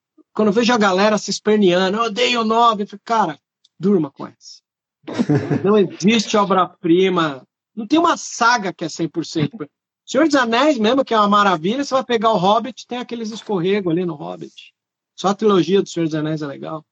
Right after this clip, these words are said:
Speaker 1: Então, cara, temos que dormir com essa. Faz parte da nossa fase de crescimento engolir que até as coisas mais maravilhosas aí da nossa vida têm os escorregões deles, né?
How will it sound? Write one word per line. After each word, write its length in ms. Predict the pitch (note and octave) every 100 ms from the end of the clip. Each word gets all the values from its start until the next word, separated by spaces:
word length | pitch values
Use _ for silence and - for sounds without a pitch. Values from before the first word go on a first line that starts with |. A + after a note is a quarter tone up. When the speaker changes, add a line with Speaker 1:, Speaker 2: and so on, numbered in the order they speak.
| _ -
Speaker 1:
Então, 760 | - - A#3 C4 A#3+ G#3 F#3 F3+
cara, 320 | C4+ A3 D#3
temos 260 | - C#4 -
que 120 | A#3+
dormir 340 | G3+ F3 E3
com 140 | - D3
essa. 200 | C3 -
Faz 180 | G#3+ -
parte 240 | A3+ B3
da 100 | A#3
nossa 320 | A3 G#3+ G3+
fase 260 | - G3+ G3+
de 60 |
crescimento 640 | G3 G3 G3 F#3 F3 G3 G#3
engolir 500 | G3+ F#3+ D#3+ F#3 G3 _ _ _ _ _ _
que 80 | -
até 200 | E3 F#3
as 200 | G#3 G#3
coisas 360 | - G3 F3+ D#3+
mais 300 | E3+ F#3+ G3+
maravilhosas 840 | G3+ F#3+ F#3 E3+ D#3+ E3 D#3 D#3
aí 160 | D3+ D3+
da 120 | D3
nossa 340 | D3 D3+ D#3+
vida 460 | C3+ C#3+ D#3 F3 F3+
têm 260 | - F3 E3+
os 120 | D#3
escorregões 640 | E3 - D#3 D#3+ D3+ D3+
deles, 360 | B2+ B2+ A#2+
né? 80 | A#2+